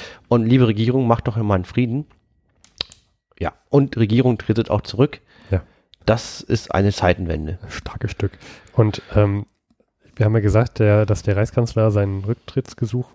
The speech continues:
Speaker 2: vorstellt und es wird auch ein neuer ernannt, das ist denn der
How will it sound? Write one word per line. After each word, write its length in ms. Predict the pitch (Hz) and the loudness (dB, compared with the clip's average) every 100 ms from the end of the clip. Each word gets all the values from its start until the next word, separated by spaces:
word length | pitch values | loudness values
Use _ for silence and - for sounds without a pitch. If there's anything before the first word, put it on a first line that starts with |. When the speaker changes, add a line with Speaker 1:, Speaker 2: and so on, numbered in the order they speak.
| _ | _
Speaker 2:
vorstellt 540 | _ 120 120 117 120 - | _ -6 -2 -4 -4 -6
und 180 | 104 101 | -8 -8
es 160 | - | -2
wird 140 | 117 117 | 0 2
auch 100 | 107 | 0
ein 100 | 101 | 2
neuer 280 | 110 151 | 4 4
ernannt, 380 | 131 120 120 120 | 4 2 0 0
das 80 | 110 | -6
ist 100 | - | -6
denn 100 | 107 | -2
der 180 | 98 | -2